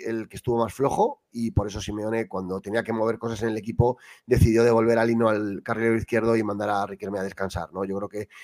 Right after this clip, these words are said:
a mí me gustó el cambio, eh, de cole-, volver a colocar a Lino en el carril izquierdo y, y, bueno, Riquelme ayer, bueno, no estuvo mal, pero sí que se le ve fatigadillo y, y yo creo que tendrá un buen descanso.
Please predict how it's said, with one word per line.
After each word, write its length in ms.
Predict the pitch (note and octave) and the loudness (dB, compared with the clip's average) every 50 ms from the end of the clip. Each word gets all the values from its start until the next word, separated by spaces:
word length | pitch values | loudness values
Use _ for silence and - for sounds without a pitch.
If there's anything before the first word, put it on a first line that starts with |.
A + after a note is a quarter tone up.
| - - _ _ | -20 -20 _ _
a 60 | E2+ G2+ | 2 6
mí 100 | B2+ C3+ | 8 10
me 60 | C#3 | 10
gustó 260 | B2+ A#2 G#2 - - | 10 8 6 4 2
el 80 | A2 G#2+ | 0 2
cambio, 420 | - A#2 B2+ C3+ D3 D#3 D#3 C#3+ | 2 2 2 6 6 8 8 8
eh, 260 | B2 A2 G#2+ G#2 G2+ | 6 4 2 0 -2
de 60 | G#2+ | -4
cole-, 280 | G2+ - A2 A2 A2+ G2+ F#2 G#2 - - - | -4 -2 -2 0 0 0 -2 -4 -8 -12 -18
volver 300 | E2 G2+ A2+ A2 A#2+ A#2+ | -6 -4 0 0 2 2
a 60 | A2+ | 2
colocar 280 | - A2+ A2 G#2+ - A2+ | 2 0 0 0 2 2
a 80 | A2 A2 | 2 2
Lino 240 | A2 A2+ A2+ G#2+ | 2 0 0 2
en 80 | G#2+ G#2 | 2 0
el 80 | G#2 G2+ | -2 -2
carril 260 | - A2 A2 A2 A2+ | -6 -8 -8 -8 -8
izquierdo 520 | A2 - - C#3 C#3 C#3+ E3+ F#3 - - - | -10 0 0 2 4 6 6 6 6 4 -4
y, 420 | - G#2 A2 G#2 G2 F#2 - G#2+ | -14 -16 -14 -14 -14 -14 -12 -10
y, 40 | G#2 | -8
bueno, 200 | F#2+ F#2 F#2 F#2 | -8 -6 -6 -8
Riquelme 360 | F#2 F#2+ - G#2 G2 G2+ F#2+ | -10 -10 -14 -12 -8 -8 -6
ayer, 260 | G2 G#2+ A#2 A#2 - _ - - _ _ _ _ | -2 -2 -2 -4 -4 _ -20 -20 _ _ _ _
bueno, 200 | _ D#2 - - | _ -6 -6 -4
no 80 | - - | -4 -6
estuvo 240 | - - A2 G2+ F#2+ | 2 4 4 6 6
mal, 240 | G#2 A2 A2+ A2 - | 6 4 4 6 4
pero 160 | - F#2+ G2+ | 4 4 4
sí 140 | - - - | -2 -6 -8
que 80 | G#2 | -8
se 100 | - - | -6 -4
le 80 | G2 F#2 | -2 0
ve 220 | G2+ G2+ G2+ G#2+ | 0 0 0 0
fatigadillo 720 | - F#2 F#2+ - G2 F#2 G2 A2 B2 C#3 D3 E3 F3+ F3 D3 | -2 -4 -6 -6 -6 -6 -2 0 0 6 10 10 10 10 10
y, 260 | A#2 G#2 G2+ F#2 - | 8 2 -2 -6 -8
y 100 | F2+ F#2+ | -10 -6
yo 80 | G#2 G#2 | -4 -4
creo 100 | G2+ F#2 | -4 -4
que 300 | G2 F2 E2+ D#2+ D#2 D#2 - | -4 -4 -4 -4 -6 -6 -8
tendrá 240 | - G2+ G2+ G#2 | -8 -4 -2 0
un 80 | G2 F#2+ | 0 0
buen 140 | F2+ E2+ D2+ | -2 -6 -8
descanso. 360 | - - - C#2 - - - | -10 -14 -14 -14 -16 -16 -20